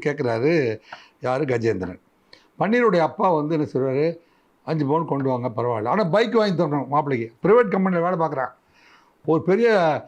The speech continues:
பெரிய தாசில்தாரு, பெரிய ரெவென்யூ இன்ஸ்பெக்டர்லாம் கிடையாது. பிரைவேட் கம்பெனியில் வேலை பார்க்குற ஒரு மாப்பிள்ளை. என்னங்க, அவருக்கு பைக் வாங்கி தராங்க. இந்த பைக் வாங்கி கொடுத்துட்டு ஒரு பவுன் குறைஞ்சி போயிடுது.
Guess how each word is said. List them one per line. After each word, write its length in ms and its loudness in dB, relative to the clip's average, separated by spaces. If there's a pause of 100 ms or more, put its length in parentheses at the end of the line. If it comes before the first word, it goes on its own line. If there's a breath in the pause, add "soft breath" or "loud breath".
(340 soft breath)
பெரிய 260 2
தாசில்தாரு, 920 2 (240 loud breath)
பெரிய 340 2
ரெவென்யூ 120 2
இன்ஸ்பெக்டர்லாம் 400 -2
கிடையாது. 280 0
பிரைவேட் 260 2
கம்பெனியில் 360 -2
வேலை 160 0
பார்க்குற 240 -2
ஒரு 180 2
மாப்பிள்ளை. 460 -2 (460)
என்னங்க, 340 -4 (880 soft breath)
அவருக்கு 400 2
பைக் 320 0
வாங்கி 340 0
தராங்க. 260 -6 (460)
இந்த 140 -2
பைக் 440 0
வாங்கி 400 0
கொடுத்துட்டு 720 -2 (560 soft breath)
ஒரு 280 2
பவுன் 240 -2
குறைஞ்சி 280 -2
போயிடுது. 300 -6